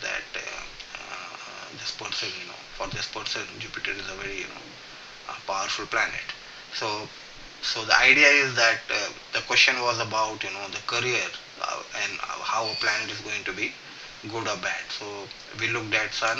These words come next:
and Jupiter with some example. Now let's say Obama wants to look at,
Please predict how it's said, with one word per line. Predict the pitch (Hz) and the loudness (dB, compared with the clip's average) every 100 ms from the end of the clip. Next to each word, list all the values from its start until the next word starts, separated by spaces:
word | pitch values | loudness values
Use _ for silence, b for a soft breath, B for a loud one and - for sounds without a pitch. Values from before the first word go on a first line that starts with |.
| - - | -2 0
and | 202 | -2
Jupiter | 202 104 - 110 107 - - | -2 -6 0 0 0 -4 -6
with | 117 | -2
some | 110 | -2
example. | 107 - 92 90 - - | -4 -4 -4 -6 -8 0
Now | 123 131 | 6 6
let's | 135 139 | 6 0
say | - 131 | 2 2
Obama | 120 120 117 120 117 | 4 4 4 4 0
wants | 113 117 | -2 -4
to | - | -6
look | 101 107 | -8 -2
at, | 101 | 0